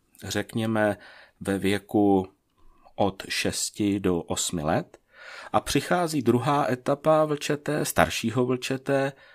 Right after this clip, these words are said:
mezi osmi až deseti, případně jedenácti lety. A to je zlatá stopa.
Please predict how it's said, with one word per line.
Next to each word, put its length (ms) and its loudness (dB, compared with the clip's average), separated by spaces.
mezi 280 4
osmi 520 0
až 180 -4
deseti, 600 0
případně 480 -2
jedenácti 680 -2
lety. 400 -2
A 420 0
to 120 4
je 240 2
zlatá 400 2
stopa. 640 -2